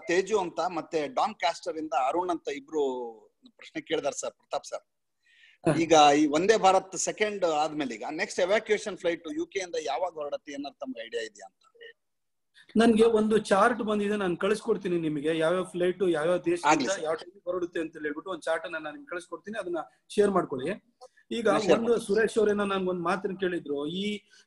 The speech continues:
Speaker 2: ನಮ್ಮ ಕನ್ನಡವನ್ನ ಇಲ್ಲಿ ಪರೀಕ್ಷಾ ಮಾಧ್ಯಮವಾಗಿ ನಾವ್ ಯಾಕೆ ತಗೊಳ್ಳೋದಕ್ಕೆ, ಇದ್ರ, ಇದ್ರ, ಇದೆಲ್ಲ ವಿಚಾರಗಳು ಸುಮಾರು ಸರಿ ಈ Twitter ಅಲ್ಲಿ, Facebook ಅಲ್ಲಿ ಒಂದಷ್ಟು ಜನ ಇದ್ದಾರೆ.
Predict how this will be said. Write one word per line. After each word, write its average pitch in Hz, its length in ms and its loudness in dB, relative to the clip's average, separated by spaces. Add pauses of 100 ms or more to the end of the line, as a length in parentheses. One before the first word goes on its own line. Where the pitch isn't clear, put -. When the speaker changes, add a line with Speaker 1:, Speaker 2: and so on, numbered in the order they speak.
Speaker 2:
ನಮ್ಮ 247 240 4
ಕನ್ನಡವನ್ನ 226 500 2
ಇಲ್ಲಿ 208 580 2
ಪರೀಕ್ಷಾ 208 420 0
ಮಾಧ್ಯಮವಾಗಿ 196 1000 -2
ನಾವ್ 180 200 0
ಯಾಕೆ 175 200 -2
ತಗೊಳ್ಳೋದಕ್ಕೆ, 175 720 -2
ಇದ್ರ, 170 200 -2 (460)
ಇದ್ರ, 214 160 -2 (100)
ಇದೆಲ್ಲ 208 300 2
ವಿಚಾರಗಳು 220 500 0
ಸುಮಾರು 240 500 0
ಸರಿ 254 300 2
ಈ 220 40 -4
Twitter 220 300 -2
ಅಲ್ಲಿ, 240 180 0
Facebook 214 500 -2
ಅಲ್ಲಿ 202 120 0
ಒಂದಷ್ಟು 220 600 2
ಜನ 220 140 -8 (100)
ಇದ್ದಾರೆ. 180 460 -8